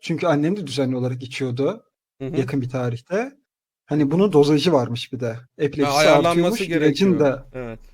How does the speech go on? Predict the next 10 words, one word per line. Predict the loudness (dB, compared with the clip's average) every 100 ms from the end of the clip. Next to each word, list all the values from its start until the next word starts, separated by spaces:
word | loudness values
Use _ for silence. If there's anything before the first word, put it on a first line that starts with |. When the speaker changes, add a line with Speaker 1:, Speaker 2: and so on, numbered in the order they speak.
| -18 -4
Speaker 1:
Evet, | -2 -2 -2
ilacın | 0 2 2
da | 2
şey | 0 0
artması | -2 -4 -8 -6
lazım. | -4 -4 -4 -6 -6 -8
Hani | -4
onu | -2 0
bilemediğin | 4 4 2 0 -2
için, | -2 -4 -6 -8 -14